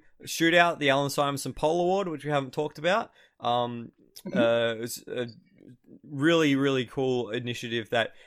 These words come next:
Speaker 1: they've, um, named the Shootout Pole Position Award after Alan Simonson, who has, who did come to Australia and win this event, uh, one or two times in a row, I think.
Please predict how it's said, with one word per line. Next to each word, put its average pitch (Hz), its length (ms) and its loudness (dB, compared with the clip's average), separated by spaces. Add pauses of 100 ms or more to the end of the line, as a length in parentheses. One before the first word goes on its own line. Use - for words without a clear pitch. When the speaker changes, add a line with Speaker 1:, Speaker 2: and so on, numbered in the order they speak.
(120)
Speaker 1:
they've, 117 300 2 (160)
um, 113 360 -4
named 117 480 -4 (240)
the 120 260 -4
Shootout 120 640 0
Pole 127 200 0
Position 117 340 -8
Award 113 400 0
after 110 580 -2 (280)
Alan 117 240 -2
Simonson, 123 480 -4
who 120 240 -2
has, 135 400 0 (420)
who 135 200 4
did 139 500 0
come 135 240 -4
to 135 120 -6
Australia 120 380 0
and 117 80 -6
win 123 140 -4
this 117 160 -8
event, 113 340 -2
uh, 110 420 -2 (320)
one 120 360 -2
or 117 80 -2
two 120 160 -4
times 110 500 -6 (400)
in 117 140 -2
a 110 80 -2
row, 143 580 0
I 160 120 -4
think. 262 340 -10